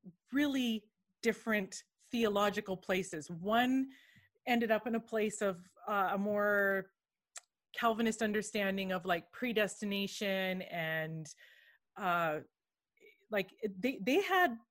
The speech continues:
and, and then, and the other one was, was more, I think the word would be Armenian. Um, and anyways, somehow they managed to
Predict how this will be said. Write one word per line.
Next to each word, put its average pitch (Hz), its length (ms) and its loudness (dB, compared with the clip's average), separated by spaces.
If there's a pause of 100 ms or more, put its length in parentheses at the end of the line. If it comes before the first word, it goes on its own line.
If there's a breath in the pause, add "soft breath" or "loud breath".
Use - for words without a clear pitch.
(140)
and, 226 160 4
and 220 100 4
then, 226 240 2
and 214 140 -2
the 220 100 4
other 240 160 2
one 226 220 4
was, 202 240 0
was 196 180 -6
more, 196 280 -2
I 180 120 -8 (100)
think 208 160 -6
the 196 80 -6
word 180 180 -4
would 175 120 -8
be 175 160 -6
Armenian. 180 640 -4 (100)
Um, 160 380 -4 (680 soft breath)
and 175 360 -2 (300)
anyways, 190 500 0 (1040)
somehow 254 920 -2 (800)
they 240 240 0
managed 262 800 2 (220)
to 214 440 2